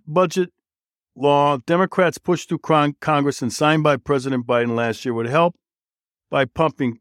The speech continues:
tens of billions of dollars into enforcement. And another thing, ladies and gentlemen, we're operating with no budget, and we're operating at deficit budgets anyway. The difference doesn't make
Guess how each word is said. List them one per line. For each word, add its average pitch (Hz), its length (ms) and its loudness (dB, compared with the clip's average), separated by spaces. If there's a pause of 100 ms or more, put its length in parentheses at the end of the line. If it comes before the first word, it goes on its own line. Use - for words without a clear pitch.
(100)
tens 254 360 2
of 180 200 0
billions 202 400 2
of 156 160 -4
dollars 165 400 2
into 139 220 -2
enforcement. 110 560 -8 (580)
And 208 140 0
another 233 340 4
thing, 151 240 0
ladies 123 260 0
and 110 100 -4
gentlemen, 98 360 -4 (1000)
we're 254 160 -2
operating 196 680 2 (100)
with 147 280 -6
no 175 220 2
budget, 131 560 0
and 156 120 0
we're 156 140 4
operating 175 560 0 (920)
at 131 220 2 (460)
deficit 185 600 0
budgets 113 460 0
anyway. 104 520 -2 (380)
The 302 60 -14
difference 349 280 -2
doesn't 240 240 -2
make 196 260 0